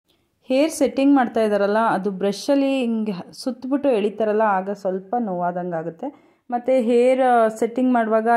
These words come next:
ಹೀಟ್ ಯೂಸ್ ಮಾಡ್ತಾರಲ್ಲ, ಅದು ಹೇರ್ಗೆ ಒಳ್ಳೆಯದು ಅಲ್ಲ. ಇನ್ನೇನು ಮಾಡೋದು, ಅದು ಒಂದೊಂದು ಸತಿ ಮಾಡಿಸ್ಕೊಂಡ್ರೆ ಏನೂ ಪ್ರಾಬ್ಲಮ್ ಇಲ್ಲ.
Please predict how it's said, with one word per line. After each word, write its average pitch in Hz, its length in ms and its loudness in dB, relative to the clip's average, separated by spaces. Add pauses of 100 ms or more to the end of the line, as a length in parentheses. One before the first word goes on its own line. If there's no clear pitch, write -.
(160)
ಹೀಟ್ 285 320 0
ಯೂಸ್ 233 220 0
ಮಾಡ್ತಾರಲ್ಲ, 202 480 -2
ಅದು 208 220 0
ಹೇರ್ಗೆ 220 440 -2
ಒಳ್ಳೆಯದು 196 460 0
ಅಲ್ಲ. 180 220 -2 (1000)
ಇನ್ನೇನು 262 300 -2
ಮಾಡೋದು, 214 360 0
ಅದು 208 200 0
ಒಂದೊಂದು 226 320 2
ಸತಿ 254 360 0
ಮಾಡಿಸ್ಕೊಂಡ್ರೆ 208 680 -2
ಏನೂ 190 160 -2
ಪ್ರಾಬ್ಲಮ್ 185 480 -4
ಇಲ್ಲ. 175 140 -6